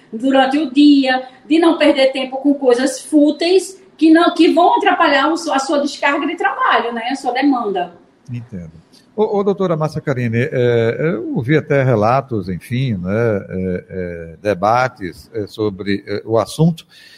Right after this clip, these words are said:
Speaker 2: e em alguns exemplos, ah, algumas pessoas, é, dizendo o seguinte, que ela não percebia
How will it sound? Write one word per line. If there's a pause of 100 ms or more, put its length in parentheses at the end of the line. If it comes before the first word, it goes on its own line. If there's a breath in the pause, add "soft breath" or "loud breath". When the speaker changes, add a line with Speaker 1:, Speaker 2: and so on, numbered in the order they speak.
(320 soft breath)
Speaker 2:
e
em
alguns
exemplos,
ah,
algumas
pessoas,
é,
dizendo
o
seguinte,
que (420 soft breath)
ela
não
percebia